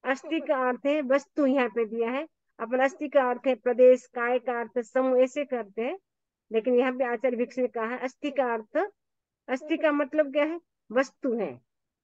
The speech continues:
वो वस्तु क्या है, सत्य है। अस्थि अर्थात जो वस्तु सत्य है, उसके असंख्य प्रदेश है,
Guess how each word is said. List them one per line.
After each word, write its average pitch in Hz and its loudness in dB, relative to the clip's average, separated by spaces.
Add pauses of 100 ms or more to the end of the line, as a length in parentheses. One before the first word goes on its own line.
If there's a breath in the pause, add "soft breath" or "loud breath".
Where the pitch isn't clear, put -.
(320)
वो 277 2
वस्तु 285 -2
क्या 285 0
है, 302 -2
सत्य 294 0
है। 202 -4 (100)
अस्थि 240 -4
अर्थात 285 0
जो 285 -4
वस्तु 269 -2
सत्य 269 -2
है, 233 -2 (580)
उसके 302 -2
असंख्य 302 0
प्रदेश 254 2
है, 370 -4